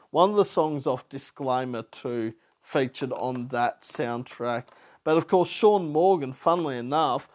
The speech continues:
was once dating Amy Lee, the front woman of Evanescence, of course. And then, um, Call Me When You're Sober, Evanescence released, that was the song about the breakup between the two.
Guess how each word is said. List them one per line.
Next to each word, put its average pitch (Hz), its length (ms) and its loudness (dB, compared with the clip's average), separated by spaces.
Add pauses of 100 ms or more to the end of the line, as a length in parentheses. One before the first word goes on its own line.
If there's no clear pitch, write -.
(160)
was 139 200 -4
once 147 500 0
dating 135 560 0 (140)
Amy 143 260 0
Lee, 131 380 2
the 117 160 -8
front 131 360 -4
woman 131 360 -6
of 127 340 -8
Evanescence, 139 720 -2
of 117 200 -12
course. 104 400 -10 (380)
And 135 260 -2
then, 131 240 0
um, 131 280 2
Call 160 220 2
Me 135 160 -2
When 131 220 -2
You're 123 80 -4
Sober, 143 720 2 (300)
Evanescence 131 720 -6
released, 113 480 -4
that 113 220 -4
was 110 280 -10
the 107 80 -14
song 104 360 -8
about 104 320 -8
the 107 80 -10
breakup 110 680 -6
between 101 480 -10
the 104 60 -12
two. 95 360 -12